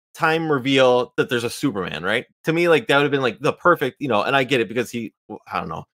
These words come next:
I, actually, I don't get it. I think it's incredibly stupid that he lets his father die,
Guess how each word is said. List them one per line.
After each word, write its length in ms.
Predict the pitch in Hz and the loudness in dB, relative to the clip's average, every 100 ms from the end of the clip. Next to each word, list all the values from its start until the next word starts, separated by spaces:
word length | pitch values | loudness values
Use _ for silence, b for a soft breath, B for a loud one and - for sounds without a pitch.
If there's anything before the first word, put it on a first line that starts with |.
| _ | _
I, 180 | - 113 - | -2 0 0
actually, 280 | 135 - 113 | 0 4 4
I 20 | |
don't 240 | 110 98 | 4 0
get 120 | 90 | -2
it. 60 | 78 | -2
I 80 | 98 | -2
think 140 | 120 | -4
it's 140 | 101 110 | -6 -8
incredibly 540 | 95 - 147 131 117 | -12 -4 0 2 0
stupid 260 | - 85 87 | -2 -4 2
that 60 | |
he 60 | 92 | 4
lets 160 | 90 - | 4 -2
his 140 | 85 | -2
father 280 | 98 90 87 | 2 2 2
die, 280 | 92 82 | -2 -2